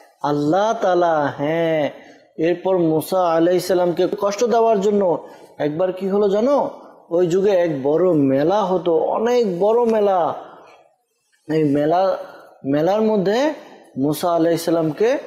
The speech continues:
ডাকা হলো। আর ওইখানে যারা ফিরআউন, যেই, আহ, সে অনেক জাদুকর তার আন্ডারে ছিল,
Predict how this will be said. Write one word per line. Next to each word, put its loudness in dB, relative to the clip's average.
ডাকা -2
হলো। 0
আর 0
ওইখানে 0
যারা 2
ফিরআউন, 0
যেই, 2
আহ, 0
সে -2
অনেক 0
জাদুকর 0
তার 0
আন্ডারে 0
ছিল, 0